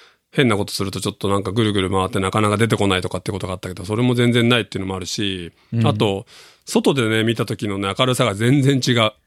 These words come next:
Speaker 2: おー、画面ですか？
Speaker 1: うん。あの、知り合いとこう、外で、明るいところで見比べ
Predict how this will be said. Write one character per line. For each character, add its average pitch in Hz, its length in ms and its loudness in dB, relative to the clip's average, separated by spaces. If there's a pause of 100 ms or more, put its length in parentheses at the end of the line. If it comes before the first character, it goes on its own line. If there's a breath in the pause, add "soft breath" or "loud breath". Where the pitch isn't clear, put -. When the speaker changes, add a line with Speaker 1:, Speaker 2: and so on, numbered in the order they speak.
(420)
Speaker 2:
お 139 220 2
ー、 - 40 0
画 135 100 2
面 135 220 2
で 127 60 -8
す - 100 -10
か？ 101 200 -8 (260)
Speaker 1:
う 139 60 2
ん。 107 380 -2 (100)
あ 113 320 -2
の、 104 720 -8
知 135 140 -6
り 156 140 2
合 165 80 6
い 160 40 2
と 160 120 0
こ 151 320 4
う、 139 40 2
外 - 220 0
で、 101 320 -8
明 127 220 -2
る 156 80 2
い - 20 2
と 160 80 0
こ 151 100 2
ろ 151 100 4
で 117 100 -2
見 101 100 -2
比 131 120 -2
べ 131 100 2